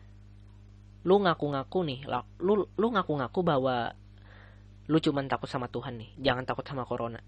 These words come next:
Tapi lu kalau parkir motor di luar rumah masih lu kunci stang, gimana ceritanya gitu? Itu artinya lu takut kehilangan motor kan, lu takut maling gitu, takut kemalingan. Iya nggak sih? Kayak,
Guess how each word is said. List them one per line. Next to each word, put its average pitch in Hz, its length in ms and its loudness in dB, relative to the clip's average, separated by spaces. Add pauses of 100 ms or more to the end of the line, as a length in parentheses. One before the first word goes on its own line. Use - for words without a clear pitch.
(180)
Tapi 180 320 2
lu 262 160 2
kalau 165 560 4
parkir 131 480 -2
motor 208 560 0
di 156 80 0
luar 147 240 4
rumah 190 240 -2
masih 175 240 0
lu 143 80 0
kunci 147 320 -4
stang, - 320 -10 (1300)
gimana 127 260 0
ceritanya 196 460 -6
gitu? - 320 -12
Itu 240 160 4
artinya 233 320 0
lu 269 100 -2
takut - 300 -2
kehilangan 117 480 -4
motor 151 320 -2
kan, 110 160 -8
lu 190 80 -4
takut - 320 -6
maling 156 400 -2
gitu, 123 320 -10
takut 127 240 -4
kemalingan. 147 640 -8 (2500)
Iya 247 120 6
nggak 208 160 2
sih? 277 80 0
Kayak, 139 240 0